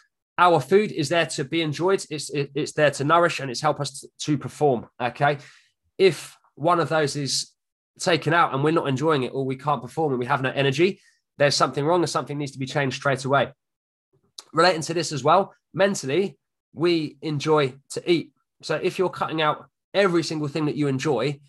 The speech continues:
that is gonna take some enjoyment out of your life and potentially could take you down some form of disordered eating if we end up going binging and, and things like that. So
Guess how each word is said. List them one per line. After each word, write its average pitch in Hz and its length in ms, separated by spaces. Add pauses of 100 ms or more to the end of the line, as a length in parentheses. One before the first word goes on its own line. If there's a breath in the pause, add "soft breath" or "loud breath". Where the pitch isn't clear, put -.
(760 soft breath)
that 147 280
is 139 100
gonna 147 180
take - 220
some 143 140
enjoyment 135 360
out 131 100
of 123 100
your 123 100
life 165 400
and 131 240
potentially 135 720 (1200 soft breath)
could 175 220
take 160 240
you 139 80
down 139 460
some 143 340
form 135 260
of 127 220
disordered 135 440
eating 147 460
if 135 260
we 131 240
end 131 180
up 127 140
going 120 240
binging 139 400
and, 127 180
and 123 140
things 127 220
like 123 100
that. 127 200
So 135 240